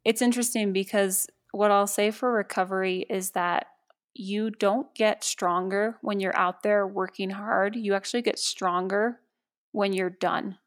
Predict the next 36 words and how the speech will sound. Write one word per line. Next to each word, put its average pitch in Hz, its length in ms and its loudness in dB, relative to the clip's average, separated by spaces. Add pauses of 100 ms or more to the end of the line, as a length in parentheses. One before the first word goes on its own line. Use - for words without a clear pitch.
(140)
and 202 140 -2
when 190 120 0
you're 185 160 -2
recovering. 180 640 -4
So 196 160 0
recovery 202 580 0
is 202 160 -2
really, 190 240 -2
really 185 220 -4
important. - 540 -6 (1400)
What 220 140 6
I 220 120 10
tell 254 180 4
people 277 340 6
is, 226 260 6
is 196 100 -4
that 196 300 4
this 208 240 2
is 214 120 0
kinda, 214 360 -4
this 208 200 0
is 233 140 0
your 214 100 2
time 190 300 0
to 190 100 -2
get 190 240 0
in 190 440 -2 (880)
all 202 260 8
the 240 80 2
food 208 360 -2
that's 196 180 0
gonna 185 180 -2
be 180 140 -2
rebuilding 185 580 0
your 196 140 -6
cells, 185 600 2